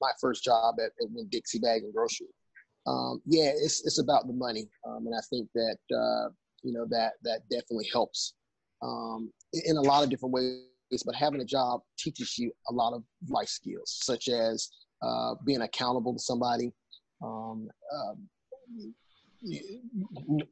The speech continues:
you know, coming to work at a certain time, getting off at a certain time, uh,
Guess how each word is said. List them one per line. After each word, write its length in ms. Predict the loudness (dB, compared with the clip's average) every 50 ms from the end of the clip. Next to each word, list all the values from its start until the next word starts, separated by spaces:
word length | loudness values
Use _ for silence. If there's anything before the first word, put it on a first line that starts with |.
| -8 -8 -2 2
you 80 | 2 2
know, 80 | 4
coming 300 | 2 2 2 4 4 4
to 120 | 4 4 4
work 280 | 6 6 6 4 2 2 2
at 140 | 4 4 4
a 40 | 4
certain 300 | 6 6 4 4 4 0
time, 400 | -6 -4 -2 -2 -2 -4 -2 0
getting 180 | 0 0 0
off 100 | 0 0 0
at 60 | 0 0
a 40 |
certain 280 | 2 2 0 0 0 -2
time, 420 | -6 -6 -4 -4 -4 -4 -6 -8 -10 _ _ _ _ _ -2
uh, 260 | 0 2 2 2 2